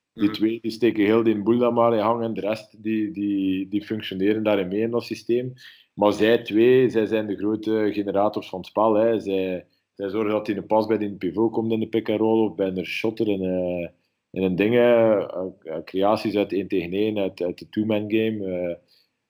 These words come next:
Speaker 1: eigenlijk, als je F S bekijkt nu in Euroleague, is F S misschien de meest N B A-waardige ploeg in de Euroleague voor het moment. Omdat die zodanig die high-pace game spelen ook, die spelen echt, die spelen echt door, hè.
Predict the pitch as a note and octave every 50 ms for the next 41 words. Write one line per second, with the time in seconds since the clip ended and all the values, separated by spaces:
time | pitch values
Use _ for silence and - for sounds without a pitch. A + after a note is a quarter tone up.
0 | _ - - G#2 A#2 C3 C#3 - - C#3 C3 C3 D3 - C3+ C#3+ C#3+ E3 D3+ C3+
1 | A#2 B2 B2 - C#3 C#3+ D3+ D3 - D3+ C#3 D3 D3+ C#3 A#2+ A#2+ C3+ C#3 C#3+ C#3
2 | C#3+ D3 C#3+ C#3 A#2 G#2 B2+ B2+ B2+ - C#3+ C3+ B2 - - _ _ _ _ -
3 | G#2+ A2+ A2+ A2 - - C3+ C3+ B2+ B2 A#2 G#2+ - - _ _ _ _ _ _
4 | _ - A2 G#2+ A#2 B2 C#3 C#3+ C3 C#3 - - - A#2+ B2 A#2+ A2+ B2 C3+ C#3
5 | C#3+ C#3 B2+ - - - G2+ G#2 A2+ A#2+ B2+ C3+ B2 B2 A2+ A#2+ A#2+ - - C#3
6 | C#3+ B2+ B2+ A#2 A2+ G2+ G#2 A2 A2+ G#2+ G2 F#2 F2 - - G2 F2 F2 F2+ F#2
7 | F#2+ F#2 - G#2+ G#2 G2+ G2 - G2+ F2+ F2 F2+ G#2+ G#2+ A2+ B2 A#2+ A#2 A2+ G#2
8 | - A2+ A#2 A2+ - - B2+ C3 B2+ B2 - - - A2 A2 A#2 B2+ B2+ - -
9 | C3+ C3 C3 B2+ B2+ C3 C3 A2+ G2+ F#2 - - - G#2+ G2 F#2 G2 G2+ - -
10 | - - _ _ _ _ _ _ _ _ _ _ _ _ _ _ _ _ _ _
11 | _ - G#2 G2+ F#2+ - - G2+ F#2 E2+ F2 F2 E2+ - - E2+ E2 D#2 C#2+ C#2
12 | D#2+ F2+ G2